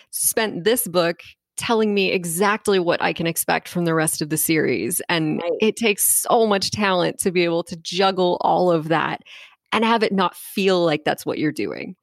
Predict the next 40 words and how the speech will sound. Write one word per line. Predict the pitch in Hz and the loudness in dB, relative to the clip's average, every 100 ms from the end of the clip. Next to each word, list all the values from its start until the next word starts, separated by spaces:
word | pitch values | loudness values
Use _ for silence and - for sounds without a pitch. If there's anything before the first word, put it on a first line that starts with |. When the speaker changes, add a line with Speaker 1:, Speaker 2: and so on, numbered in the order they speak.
| - | -6
Speaker 2:
I | 294 523 494 | 0 0 2
hope | 453 494 | 2 2
it | 480 | 2
doesn't | 294 247 240 - | 2 2 -2 0
feel | 208 208 | 0 0
like | 202 202 208 | -2 -2 -2
what | 202 | -2
I'm | 202 202 | -2 -4
doing, | 220 214 220 | -2 -2 0
but | 226 247 | 0 0
at | 269 | 0
the | 285 | -2
same | - 330 320 | -6 -4 -4
time, | - 339 339 311 285 _ _ - | -6 -8 -4 -4 -4 _ _ -2
it's | 269 | 0
like | 302 294 | 0 2
I | 285 | 2
want | 254 247 262 285 - | 4 2 2 -2 -2
people | 285 262 254 240 - | -2 2 0 0 -4
to, | 254 240 233 233 233 226 _ _ | -4 -2 -2 -2 -4 -8 _ _
I | 254 | 2
want | 277 302 | 2 2
people, | 330 311 302 - | 0 0 -4 0
I | 269 | 2
want | 302 | 2
readers | 285 269 - | 0 -2 -4
to | 240 | -4
start | 269 247 | -2 -2
to | 233 | -4
get | 214 214 | -6 -4
to | 214 | -4
know | 202 220 | -2 -2
these | 196 190 | -2 -6
characters. | - 190 202 202 - - 202 196 | -6 -6 -6 -8 -14 -12 -12 -6
You | 226 226 | -2 0
know, | 233 233 240 | 2 2 2
I | 240 311 359 - | 2 2 -2 -4
think | 285 277 269 - | -2 0 0 -4
in | 226 220 190 | -4 -2 0
worlds, | 185 196 220 320 370 - - | 2 2 0 -2 -4 -10 -12